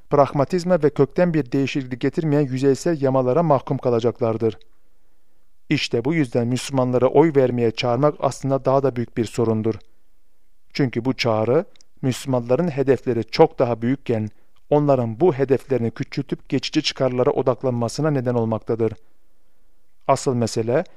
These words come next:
İslam'ın geri gelmesi için çalışmaktır. İslam'ı tüm kurallarıyla yeniden uygulamak, ümmeti kalkındırmak ve ona dünyadaki eski saygın konumunu geri kazandırmak için çalışmaktır. Hayattaki bu büyük hedefini unutup geçici olan şeylere dört elle sarılan kimseler,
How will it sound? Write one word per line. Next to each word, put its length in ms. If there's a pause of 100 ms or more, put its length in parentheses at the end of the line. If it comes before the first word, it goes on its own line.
(260)
İslam'ın 500
geri 240
gelmesi 400
için 200
çalışmaktır. 760 (1080)
İslam'ı 460
tüm 220
kurallarıyla 680
yeniden 480
uygulamak, 640 (440)
ümmeti 360
kalkındırmak 800 (380)
ve 60
ona 320
dünyadaki 580
eski 280
saygın 380
konumunu 480
geri 180
kazandırmak 640
için 200
çalışmaktır. 720 (1160)
Hayattaki 640
bu 140
büyük 300
hedefini 360
unutup 480
geçici 340
olan 240
şeylere 520
dört 200
elle 240
sarılan 420
kimseler, 500